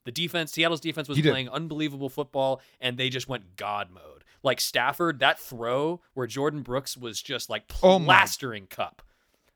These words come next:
Speaker 1: right up,
Speaker 2: God.
Speaker 1: up the open middle of the field, just does, there's not even, like, any semblance of an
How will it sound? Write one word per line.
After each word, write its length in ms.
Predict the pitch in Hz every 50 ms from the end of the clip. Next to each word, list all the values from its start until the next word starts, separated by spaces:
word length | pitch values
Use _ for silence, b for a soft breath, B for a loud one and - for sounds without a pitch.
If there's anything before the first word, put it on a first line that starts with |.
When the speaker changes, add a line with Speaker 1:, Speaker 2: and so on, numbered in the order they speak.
| - -
Speaker 1:
right 160 | 170 151 151 165
up, 60 | 151 135 120 110
Speaker 2:
God. 120 | 135 131
Speaker 1:
up 60 | -
the 100 | 123 123 -
open 320 | 156 175 170 185 175 156
middle 260 | 151 160 160 165 165 165
of 80 | 151
the 60 | 151
field, 500 | 135 - - 143 147 147 139 139 139 131 b b b b b
just 240 | b 190 185 160 - _ _ _ -
does, 200 | 220 220 214 - 156 160 _ _ _ -
there's 280 | 156 202 220 202 180 170
not 380 | 175 190 202 196 202 208 202
even, 360 | 202 208 208 185 208 202 185
like, 200 | 180 170 160 - - _ _ _
any 320 | - 190 196 196 196 196
semblance 580 | 180 - - 160 156 165 151 156 156 143 131 -
of 180 | - 139 131 135
an 100 | 127